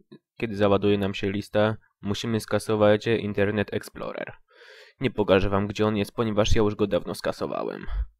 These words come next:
Ci, którzy używają go jako domyślnej przeglądarki, no cóż, musicie się przerzucić na Firefoxa albo coś innego. Kiedy już odpalimy grę, to minimalizujemy ją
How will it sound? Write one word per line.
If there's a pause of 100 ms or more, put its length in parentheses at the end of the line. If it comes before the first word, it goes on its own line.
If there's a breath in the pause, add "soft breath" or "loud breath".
(140)
Ci,
którzy
używają
go
jako
domyślnej
przeglądarki, (1000 loud breath)
no
cóż, (120)
musicie
się
przerzucić
na
Firefoxa
albo
coś
innego. (1000 loud breath)
Kiedy
już
odpalimy
grę,
to
minimalizujemy
ją